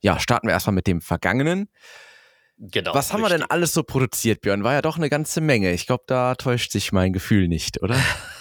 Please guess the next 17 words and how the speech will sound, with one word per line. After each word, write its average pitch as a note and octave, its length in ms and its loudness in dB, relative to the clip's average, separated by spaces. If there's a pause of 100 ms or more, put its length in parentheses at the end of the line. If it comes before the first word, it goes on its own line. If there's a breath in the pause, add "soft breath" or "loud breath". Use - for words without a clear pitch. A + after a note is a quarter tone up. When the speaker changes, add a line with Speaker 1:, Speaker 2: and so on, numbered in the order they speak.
Speaker 2:
<laughs> E3 560 2
Tatsächlich A#2 640 0
nicht, G#2+ 280 -2
nein, G2 280 0
das G2 200 -4
ist, - 260 -6
äh, G#2 200 -6
schon A2 220 -6
extrem G#2+ 400 -4
viel B2 240 -2
gewesen. A#2+ 540 -4 (420 loud breath)
Wir A2 220 0
haben D3+ 760 -2
wieder D3+ 320 0
drei B2+ 240 0
Staffeln G#3+ 480 -2
gemacht A#3 680 -12